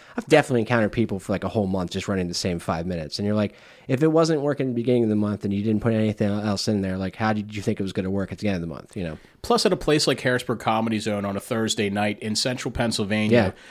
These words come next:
Speaker 2: where eighty percent of the comics are middle-aged white guys,
Speaker 1: That's right.
Speaker 2: you gotta do something to
Speaker 1: That's
Speaker 2: stand
Speaker 1: right,
Speaker 2: out.
Speaker 1: baby.
Speaker 2: <laughs>
Speaker 1: That's right. We all look the same.
Speaker 2: Why do you think Manny was my first in-person comic that I've had on my show? <laughs>
Speaker 1: Yeah, I gotta get, I gotta get that. I gotta get, uh, yeah, Manny on. Someone looks different before I get three dudes that look like me on.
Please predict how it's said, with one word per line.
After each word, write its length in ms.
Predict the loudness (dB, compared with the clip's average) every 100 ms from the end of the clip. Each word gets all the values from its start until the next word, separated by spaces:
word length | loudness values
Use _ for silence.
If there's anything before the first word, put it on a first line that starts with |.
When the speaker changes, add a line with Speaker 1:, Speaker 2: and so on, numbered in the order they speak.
| -6
Speaker 2:
where 200 | -2 0 0
eighty 220 | 0 0
percent 320 | 0 -2 0
of 60 | -2
the 80 |
comics 400 | -2 0 0 0
are 40 | -2
middle-aged 480 | 0 0 0 -2 -2
white 280 | -2 -2
guys, 300 | -2 -2 -2
Speaker 1:
That's 180 | -2 0
right. 160 | 2 4
Speaker 2:
you 40 |
gotta 280 | 6 6 6
do 160 | 6 4
something 360 | 4 2 2
to 40 | 4
Speaker 1:
That's 200 | 6 6
Speaker 2:
stand 100 | 8
Speaker 1:
right, 160 | 10 10
Speaker 2:
out. 60 |
Speaker 1:
baby. 320 | 10 12 12
Speaker 2:
<laughs> 300 | 10 10 8
Speaker 1:
That's 240 | 10 10 12
right. 180 | 12 12
We 100 | 12
all 220 | 12 12
look 200 | 10 8
the 120 | 6
same. 720 | 8 8 12 12 12 12 8 8
Speaker 2:
Why 120 | 10
do 60 | 10
you 60 |
think 180 | 6 6
Manny 280 | 6 6 6
was 160 | 6 4
my 100 | 4
first 260 | 4 4
in-person 380 | 4 4 4 4
comic 320 | 4 6 6 4
that 120 | 2
I've 100 | 8
had 140 | 8
on 60 | 8
my 100 | 6
show? 320 | 8 10 10 8
<laughs> 40 | 4 2 2 0 -2 -4 -4 -4 -4 -4 -4 -6 -8 -20 -14 -8
Speaker 1:
Yeah, 120 | -4
I 320 | -2 2 6 10
gotta 160 | 10
get, 140 | 10 8
I 80 | 6
gotta 100 | 6
get 100 | 4
that. 100 | 4
I 80 | 4
gotta 140 | 4
get, 120 | 4
uh, 200 | 4 2 4
yeah, 240 | 4 6
Manny 260 | 8 8 8
on. 140 | 6
Someone 260 | 6 6 6
looks 160 | 6
different 260 | 2 4 2
before 240 | 4 4
I 40 | 4
get 160 | 2
three 240 | 2 4 8
dudes 220 | 8 8
that 80 | 6
look 160 | 6
like 120 | 6 8
me 200 | 8 8
on. 320 | 6 4